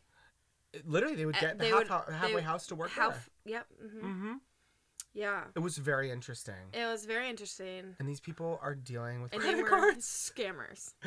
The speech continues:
Speaker 1: <laughs> Scammers. I don't think they, I don't, I don't really think they were doing scams. Like, I don't think, I think
Speaker 2: Oh, no,
Speaker 1: people
Speaker 2: they were doing scams. They got sued.
Speaker 1: Oh, the company was doing scams.
Speaker 2: Oh, yeah.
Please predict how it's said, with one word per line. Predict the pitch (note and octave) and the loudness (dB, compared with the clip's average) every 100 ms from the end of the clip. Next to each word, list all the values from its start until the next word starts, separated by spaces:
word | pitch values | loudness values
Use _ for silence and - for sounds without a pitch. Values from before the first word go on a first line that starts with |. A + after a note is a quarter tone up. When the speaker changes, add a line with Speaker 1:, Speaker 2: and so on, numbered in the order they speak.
| - | -4
Speaker 1:
<laughs> | - - | -6 -8
Scammers. | - F3+ E3 B2+ A#2+ - | -2 2 2 0 -4 -4
I | - | 0
don't | F#4 G#4 | 4 4
think | G#4 | 4
they, | C4 F3 | 2 2
I | A3+ | 2
don't, | F4 - | 2 -4
I | B3 | -4
don't | D4 | -4
really | C4+ B3 | -4 -6
think | G#3+ | -6
they | F3+ | -6
were | D3 | -6
doing | A#2 G#2 | -6 -10
scams. | - F#2+ F2+ G#2+ C3 | -12 -12 -10 -10 -8
Like, | D3 | -6
I | |
don't | F3+ | -4
think, | F#3+ - | -6 -4
I | F3+ | 4
think | C#4+ | 6
Speaker 2:
Oh, | |
no, | E4 D4+ | 8 6
Speaker 1:
people | C4 | 4
Speaker 2:
they | |
were | A#3 | 2
doing | B3+ C4+ | 0 -6
scams. | A3+ C4 G#3 | -8 -10 -8
They | |
got | F#3 - | -8 -8
sued. | - G#3+ - _ _ _ _ _ _ - | -8 -8 -10 _ _ _ _ _ _ 2
Speaker 1:
Oh, | E3+ F3 E3 A2 - _ | 4 6 4 2 -6 _
the | A#2+ A#2+ | -14 -10
company | - - G#3+ B3+ F#3+ B2+ G#2 | -12 -8 -10 -6 -6 -6 -6
was | G#2 | -10
doing | - G2 | -12 -12
scams. | G#2+ - D#2+ E2+ | -12 -12 -12 -2
Speaker 2:
Oh, | A3+ G3+ | 0 2
yeah. | G#3 | 2